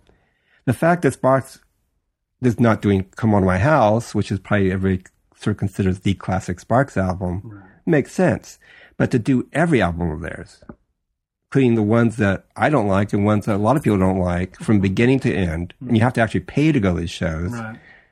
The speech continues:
Speaker 1: And they're doing it very close to the versions, or much as possible, as, as the recorded versions.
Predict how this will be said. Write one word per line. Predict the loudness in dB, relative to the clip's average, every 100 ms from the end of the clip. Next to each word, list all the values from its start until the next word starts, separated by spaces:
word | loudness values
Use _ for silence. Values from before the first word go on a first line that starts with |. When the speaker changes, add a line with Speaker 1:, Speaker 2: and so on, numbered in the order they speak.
| _ -4
Speaker 1:
And | 0 2 0 -2 -2
they're | 0
doing | 0 -2
it |
very | 0 -2
close | -2 -2 -4
to | -2
the | -6
versions, | -2 -2 -2 -2 -2 -2
or |
much | -2 -2 -4
as | -6
possible, | -4 -4 -2 -4 -4
as, | -4 -6
as | -6 -4
the | -2
recorded | -2 0 2 2
versions. | 0 -4 -4 -8 -10